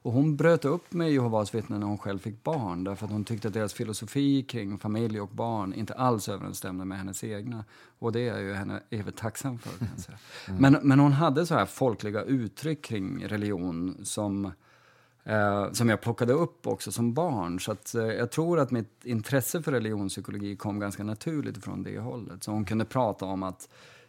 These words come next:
Speaker 1: det är inte Guds mening att vi ska leva livet på det här sättet och så vidare. Eh,
Speaker 2: Mm.
Speaker 1: och jag minns också att jag tänkte, "Men mening, finns det ens någon?" Liksom? <laughs> Du vet, så här.
Speaker 2: Mm.
Speaker 1: Eh, men jag, men jag tror att det kan ha bidragit till att jag blev lite intresserad av fenomenet.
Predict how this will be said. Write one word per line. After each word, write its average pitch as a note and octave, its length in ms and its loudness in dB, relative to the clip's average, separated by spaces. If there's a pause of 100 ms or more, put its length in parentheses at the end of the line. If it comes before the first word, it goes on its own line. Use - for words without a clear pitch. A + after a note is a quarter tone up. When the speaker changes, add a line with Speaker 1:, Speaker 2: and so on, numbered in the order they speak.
Speaker 1:
det A2 100 -6
är G#2+ 40 2
inte A#2 220 2
Guds A2+ 340 0
mening G2+ 360 0
att G2 100 -4
vi G2+ 100 -8
ska G#2+ 120 -6
leva G#2 280 -2
livet A#2+ 400 0
på G#2+ 100 -6
det G2 80 -2
här F2+ 140 -6
sättet - 400 -14
och - 160 -16
så - 80 -16
vidare. E2+ 300 -14 (180)
Eh, G2+ 160 -4
Speaker 2:
Mm. G2 280 -8 (520)
Speaker 1:
och A2 100 -6
jag G#2 60 0
minns G#2+ 200 0
också G2+ 160 -6
att A2 60 -10
jag A2+ 100 -8
tänkte, G#2 280 -6
"Men G#2 200 -2
mening, A2+ 680 -4 (120)
finns D3+ 260 -8
det - 80 -10
ens G2 200 -10
någon?" F2+ 280 -10
Liksom? F2+ 220 -14 (120)
<laughs> D#3 100 2
Du C#3 100 6
vet, C3 140 6
så - 100 -4
här. A#2+ 80 -10 (640)
Speaker 2:
Mm. A#2 180 2 (100)
Speaker 1:
Eh, A#2 60 6
men C3 140 8
jag, D3+ 160 10
men C#3+ 140 10
jag D3 160 10 (1080)
tror E3 240 10
att B2+ 60 8
det B2 80 6
kan A#2+ 120 4
ha A2+ 40 6
bidragit G#2 380 2
till G#2+ 100 -6
att G2+ 80 -2
jag A2 100 -2
blev G2+ 140 -2
lite G2+ 180 -4
intresserad G#2+ 500 -4
av G2 60 -2
fenomenet. A#2 680 -4